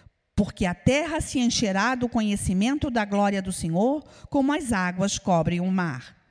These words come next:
Isaías onze, nove. Portanto, cale-se diante dele toda a terra. Hebreus dois, vinte. O avivamento tão falado e esperado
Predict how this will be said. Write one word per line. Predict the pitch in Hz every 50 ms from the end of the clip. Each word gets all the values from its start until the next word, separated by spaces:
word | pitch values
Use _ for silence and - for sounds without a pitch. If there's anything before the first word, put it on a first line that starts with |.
| _ _ -
Isaías | 208 196 180 175 180 175 175 170
onze, | 175 165 165 165 185 180
nove. | 165 147 135 131 135 135 - - - - _ _ _ _ _ _ _ - -
Portanto, | - 185 - - - 190 202 247 302 - - 339 - - _ _ - - _ _ _ _
cale-se | - 311 320 320 370 381 381 381 381 - - 339 262
diante | 214 220 220 254 294 320 330 - -
dele | 208 190 247 262 285 285 220 202
toda | - _ _ - 330 415 415 415
a | 370
terra. | - - 185 165 160 160 147 147 131 - - _ _ _ _ _ _ _ _ _ _ _ _
Hebreus | - 196 175 185 190 190 190 185
dois, | 180 180 170 170 175 165
vinte. | 165 151 147 143 139 - - - - - _ _ _ _ _ _ _ _ _ _ - - - - -
O | - 247
avivamento | 269 277 285 370 320 330 269 240 247 285 339 349 - - 214
tão | - - - 427 480
falado | 453 - - 349 277 220 214 208 190 185 180 190
e |
esperado | 190 - - - 196 175 175 190 220 240 240 254 285 359